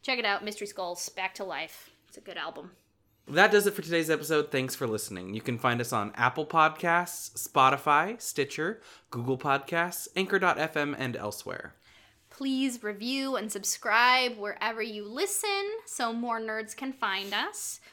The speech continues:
Speaker 1: We appreciate it, and it really makes a difference. It helps other people discover us if, uh, the podcast places know that you like it. <laughs>
Speaker 2: Check us out on Twitter at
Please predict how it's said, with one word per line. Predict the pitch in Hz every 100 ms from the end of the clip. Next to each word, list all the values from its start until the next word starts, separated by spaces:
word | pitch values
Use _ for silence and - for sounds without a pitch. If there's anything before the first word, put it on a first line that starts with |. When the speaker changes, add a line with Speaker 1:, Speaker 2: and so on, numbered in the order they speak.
| -
Speaker 1:
We | 247
appreciate | - 285 - 277
it, | 254 -
and | 214
it | -
really | 190 220 226
makes | 226 233 -
a |
difference. | 214 202 202 196 190 208 -
It | - 196 - _ _ _ _ _ _ -
helps | 220 214 - -
other | 208 208
people | 208 226 208 202 196 214 _ _ _ _ _
discover | - 220 - 220 220 247 254 269 269 _ _ -
us | 277 370 - -
if, | - 254 254 -
uh, | 262 262 262 262 - _ _ _ _ _ _
the | 247
podcast | - 285 285 302 294 -
places | 302 311 311 311 311
know | 320 339 320
that | 370 370 - _ -
you | 381 427 440
like | - -
it. | - - - - - _ - - - - - - -
<laughs> | - - - 262 _ - - - - -
Speaker 2:
Check | 143 151
us | 147
out | 139
on | 127 120
Twitter | - 123 127 139 -
at | 98 -